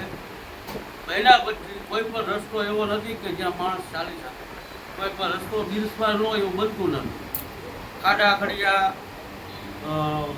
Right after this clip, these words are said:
રસ્તો ભંગાર, પાંચસો મીટર ઉપર એક રસ્તો એવો નથી, માણસ હાલી શકે.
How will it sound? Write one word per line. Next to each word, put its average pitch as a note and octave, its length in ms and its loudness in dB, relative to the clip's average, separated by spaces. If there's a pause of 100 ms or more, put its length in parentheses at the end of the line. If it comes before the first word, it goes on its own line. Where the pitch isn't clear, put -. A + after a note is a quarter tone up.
રસ્તો G#3 280 -2
ભંગાર, F#3 580 8 (540)
પાંચસો G#3+ 320 -2
મીટર A3 240 -6
ઉપર A3 360 -4
એક G#3+ 120 -2
રસ્તો A3 260 -2
એવો A3+ 240 0
નથી, A#3 160 -6
માણસ G#3 160 2
હાલી E3 340 6
શકે. - 260 -6